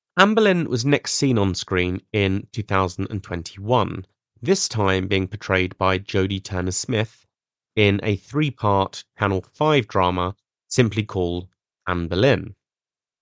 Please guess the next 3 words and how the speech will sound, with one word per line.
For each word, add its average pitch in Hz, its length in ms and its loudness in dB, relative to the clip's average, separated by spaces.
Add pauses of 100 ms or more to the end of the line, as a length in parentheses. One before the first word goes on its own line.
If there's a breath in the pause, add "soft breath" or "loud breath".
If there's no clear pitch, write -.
(280)
Turner-Smith's 202 640 2
casting 107 600 2
caused 98 560 -2